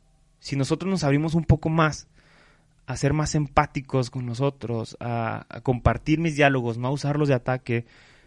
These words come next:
a fin de cuentas, aunque yo no esté de acuerdo con lo que el otro dice, voy a saber escucharlo, voy a saber tener un punto de convergencia con él Y esto va a desembocar en un curso nuevo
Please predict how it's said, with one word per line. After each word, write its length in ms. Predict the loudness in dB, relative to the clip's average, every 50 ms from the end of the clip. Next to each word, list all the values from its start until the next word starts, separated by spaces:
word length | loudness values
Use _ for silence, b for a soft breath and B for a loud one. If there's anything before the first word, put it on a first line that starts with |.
| b b b _ _
a 80 | -6
fin 180 | -4 -2 0 0
de 120 | -2 -2
cuentas, 480 | 0 0 0 0 0 -2 -2 -2 -2 -4
aunque 320 | -4 -4 -4 -4 -6 -4 2
yo 140 | 2 4
no 100 | 4 4
esté 200 | 0 2 2 4
de 40 | 4
acuerdo 400 | 4 2 2 2 2 2 0 -2
con 160 | -4 -6 -6
lo 140 | -6 -8 -6
que 100 | _ -2
el 80 | 2 2
otro 260 | 2 2 2 -2 0
dice, 320 | 0 0 -2 -2 -6 -8 B B B B B B B -2
voy 160 | 2 4 4
a 40 | 4
saber 220 | 2 0 0 0
escucharlo, 680 | 0 -2 -6 -12 -12 -2 2 2 2 2 0 -6 -8 -10 b b b b b b -4
voy 160 | 0 2 2
a 80 | 2 0
saber 460 | -2 -6 -4 2 4 4 4 4 B B B B B -4
tener 420 | -4 -2 0 2 2 0 0 -2 B B B B B B -8 -6
un 200 | -4 -4 -4 -4
punto 560 | -4 -2 -2 -2 -2 -2 -2 -2 -2 -2 -8 -16 -10 -8
de 140 | -8 -6
convergencia 640 | -4 -4 0 0 0 -2 0 0 0 0 0 -2 -4
con 180 | -2 -2 -2 -2
él 220 | -2 -2 -4 -6 _ _ _ _ _ _ _ _ _ _ _ _ _ _ -8
Y 120 | 0 2 2
esto 260 | 2 2 0 0 2
va 80 | 4 4
a 20 |
desembocar 640 | 4 4 2 -2 0 0 -2 2 4 4 4 4 0 _ _ _ _ _ _ _ _ _ _ _ _ _ _
en 160 | 2 4 4
un 100 | 4 4
curso 300 | 6 4 4 4 4 0
nuevo 400 | -2 -2 -2 -2 -4 -4 -8 -14